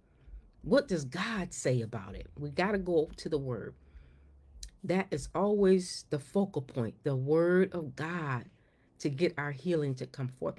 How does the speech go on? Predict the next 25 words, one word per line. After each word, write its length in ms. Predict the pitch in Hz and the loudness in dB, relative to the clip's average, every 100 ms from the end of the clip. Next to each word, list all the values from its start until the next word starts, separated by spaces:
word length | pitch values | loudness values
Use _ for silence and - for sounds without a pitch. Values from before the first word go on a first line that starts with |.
| - | 2
And 160 | 185 | 4
we, 140 | 214 226 - | 4 0 -2
we 140 | 190 | 0
just 220 | 196 240 240 | 2 0 -4
have 240 | 269 247 | -8 -6
to 80 | 196 | -2
be 120 | 196 - | -2 0
obedient 720 | 160 131 226 294 208 170 180 - - _ - | 0 2 2 2 2 0 -2 -10 -20 _ 2
and 200 | 170 147 | 2 4
do 220 | 196 240 | 4 4
what 220 | 196 139 | 4 0
God 340 | 147 147 160 | -2 -4 -6
tells 380 | - 156 135 131 | -6 -4 -4 -4
us 240 | - 123 - | -6 -6 -6
to 160 | - | -6
do. 200 | 127 101 95 - - - - - - - _ _ - | -4 -4 -6 -14 -16 -16 -18 -20 -20 -20 _ _ 0
It's 160 | 185 180 | 2 4
not 220 | 185 233 | 6 6
about 260 | 240 254 254 | 4 2 2
our 100 | 302 | 2
feelings. 640 | - 330 269 131 131 - | 4 6 6 2 -2 0
Although 540 | 180 190 226 254 285 - - - - - - | 2 4 6 6 4 -6 -20 -18 -14 -14 4
it's 160 | 214 208 | 4 4
our 180 | 180 180 | 0 -2
feelings, 800 | - 262 254 190 151 156 180 - | -2 6 8 8 6 -2 -8 -8